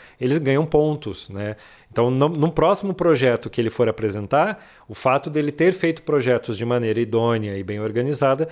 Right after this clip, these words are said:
melhoram essa pontuação perante, ah, o, os editais. Isso, de forma geral, funciona em quase todas as leis de incentivo. Então, pra quem tá nos ouvindo aí, da próxima vez que você f-, ouvir falar das leis de incentivo à cultura,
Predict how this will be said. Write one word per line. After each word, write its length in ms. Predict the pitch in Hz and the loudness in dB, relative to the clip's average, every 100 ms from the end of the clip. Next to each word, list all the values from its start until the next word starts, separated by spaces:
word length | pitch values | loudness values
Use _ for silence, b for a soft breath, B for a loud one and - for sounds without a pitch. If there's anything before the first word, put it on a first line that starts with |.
| B B | B B
melhoram 680 | 127 147 175 156 156 185 160 | 0 2 4 6 6 4 2
essa 200 | 143 - | -2 -4
pontuação 800 | - 147 143 156 151 - 131 131 | -2 -2 0 0 0 0 0 0
perante, 600 | 151 147 131 131 147 151 143 | 2 2 0 -2 -4 -6 -4
ah, 720 | 135 135 135 135 135 139 - | -2 -2 -2 -2 -4 -8 -12
o, 200 | 139 131 147 | -12 -12 -8
os 140 | 120 | -2
editais. 540 | 139 156 135 101 - - | -2 -2 -2 -2 -6 -12
Isso, 320 | 101 - 127 B B - | -4 0 -2 B B -6
de 100 | 127 | -4
forma 380 | - 139 143 | 0 2 2
geral, 260 | 135 143 143 | 2 2 2
funciona 420 | 139 147 - 156 | 0 -6 -2 -2
em 40 | 156 | 0
quase 240 | 147 151 | -2 -2
todas 200 | 160 147 | -2 -2
as 100 | 151 | -2
leis 160 | 143 151 | -2 -4
de 60 | |
incentivo. 500 | 151 - 175 120 101 - B B B - | -6 -6 -4 -4 -6 -8 B B B -10
Então, 480 | 113 156 170 160 - - - _ | 0 2 2 0 -10 -20 -20 _
pra 160 | 127 113 | -4 -2
quem 200 | 127 123 | -2 -2
tá 280 | - 117 | 0 -2
nos 160 | 110 107 | -2 0
ouvindo 400 | 120 104 110 117 | 0 0 0 4
aí, 160 | 120 170 | 4 2
da 100 | 160 | 2
próxima 320 | 143 147 151 | 0 0 0
vez 140 | 139 | -2
que 60 | - | -2
você 60 | |
f-, 200 | 135 - 143 | -4 -4 0
ouvir 260 | 127 127 | 0 0
falar 300 | 143 147 127 | 0 2 4
das 300 | 117 123 147 | 2 0 0
leis 260 | 131 131 113 | 2 0 0
de 60 | |
incentivo 440 | 117 - 110 - 98 | -4 -4 -6 -6 -6
à 60 | |
cultura, 580 | 92 104 - 180 208 107 | -6 -10 -2 2 4 2